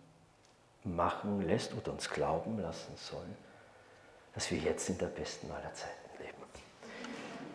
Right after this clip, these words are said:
Seitdem wir menschliche Kulturen und Gesellschaften auf diesem Planeten haben,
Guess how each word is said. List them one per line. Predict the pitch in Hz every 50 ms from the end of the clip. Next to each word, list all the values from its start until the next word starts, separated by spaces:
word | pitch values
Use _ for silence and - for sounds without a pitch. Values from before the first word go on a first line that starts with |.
| - - - - - - - - - - - - - - - - - - 226 - - - - - - - - - - - - -
Seitdem | - - - 147 165 214 202 - 170 180 190 160 127 101
wir | 95 95 80 78
menschliche | 92 120 156 214 233 - - 220 208 - 208 202
Kulturen | - - - 196 - - - 131 139 151
und | 160 160
Gesellschaften | - 165 156 - - 92 80 - - - - - - - - - 73 -
auf | - - -
diesem | - - - - -
Planeten | - - - 55 55 - - - - - - -
haben, | 104 104 -